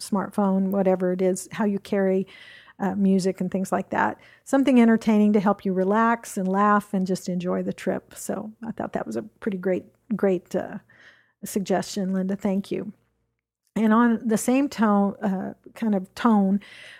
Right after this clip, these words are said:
uh, from me, I always travel with an iPad instead of the pile of books and mu-, uh, magazines that I used to carry.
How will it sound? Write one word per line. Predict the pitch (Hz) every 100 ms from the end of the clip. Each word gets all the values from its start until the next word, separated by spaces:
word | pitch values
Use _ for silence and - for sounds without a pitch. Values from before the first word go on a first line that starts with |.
| - _ -
uh, | - 277
from | - 220 208
me, | 208 254 269 208 202
I | 247 285 311 302 - -
always | 233 240 269 269 -
travel | - 220 214 208 208
with | 202 202 202
an | 190
iPad | 208 208 196 196 185 -
instead | 208 - - 214
of | 208
the | 190
pile | 185 196 196 202
of | 190 165
books | 190 196 - - -
and | 208 202
mu-, | 190 190 190 -
uh, | 202 190
magazines | 196 202 208 196 185
that | 202 190
I | 190
used | 196 -
to | 190
carry. | - 190 202 208 214